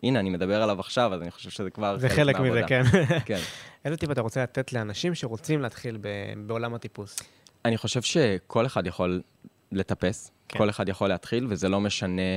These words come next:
Speaker 2: גם אני.
Speaker 1: גם אתה.
Speaker 2: או.
Speaker 1: זה לא משנה אם אתה ילד, זה לא משנה אם אתה מבוגר. אני מכיר מטפסים שהם גם בני שישים,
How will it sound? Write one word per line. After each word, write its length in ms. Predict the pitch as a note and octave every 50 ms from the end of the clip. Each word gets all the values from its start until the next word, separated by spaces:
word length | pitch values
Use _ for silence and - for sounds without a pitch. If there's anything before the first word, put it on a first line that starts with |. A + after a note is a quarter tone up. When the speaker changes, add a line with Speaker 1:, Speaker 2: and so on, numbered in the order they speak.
| F#2+ F#2 F#2
Speaker 2:
גם 160 | A#2 A2 G#2+
אני. 200 | G#2 G2+ G2+ - D#3 _ _ _ _ _ - G2+
Speaker 1:
גם 200 | F2 G2+ F#2+ G2+
אתה. 240 | G#2+ - - E2+ E2 A2+ B2 - - -
Speaker 2:
או. 80 | A2+
Speaker 1:
זה 100 | - G2+
לא 100 | G2+ G#2
משנה 340 | G#2 G#2+ G#2 - G2+ F#2 F#2+
אם 160 | F#2+ F#2+ F#2+
אתה 160 | F#2 - - F2
ילד, 320 | F2 F#2 G#2 A#2 C3 A2+
זה 80 | F#2+ F#2
לא 80 | E2+ F2
משנה 300 | F2+ E2+ - F2 E2+ F2
אם 100 | E2+ F2+
אתה 120 | E2+ G2
מבוגר. 540 | E2+ E2+ D#2+ D2 E2 D2+ F#2 G2 A2 G#2+ G#2+
אני 120 | F#2 F2
מכיר 300 | E2+ E2+ - - G2 F#2+
מטפסים 440 | G2 G2 - - - - F#2+ F2+ F2
שהם 180 | - F#2 E2+ E2
גם 120 | F2 F2
בני 160 | F2 F2 F2
שישים, 500 | E2+ - - E2 - - B2 B2+ C3+ C#3